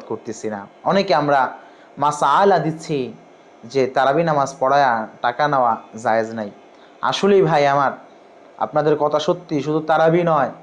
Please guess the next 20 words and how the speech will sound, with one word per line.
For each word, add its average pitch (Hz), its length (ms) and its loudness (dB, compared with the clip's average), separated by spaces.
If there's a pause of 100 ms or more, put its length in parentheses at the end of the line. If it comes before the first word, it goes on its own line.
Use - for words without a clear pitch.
(800)
ঈদের 160 280 2
নামাজ 151 360 2
বলেন, 147 380 2 (360)
পাঁচ 143 300 2
ওয়াক্ত 190 200 0
নামাজ 160 380 2
বলেন, 143 320 0 (880)
ওয়াজ 165 420 2
বলেন, 156 360 2
মাহফিল 156 500 2
বলেন, 151 340 2 (100)
কোরআনুল 165 480 2
করিম 135 400 0
বিক্রি 165 420 -6
করে 139 480 2
টাকা 131 260 -2
নেওয়া 135 240 0
কোথাও 143 440 -2
জায়েজ 117 360 0
নেই। 107 220 -8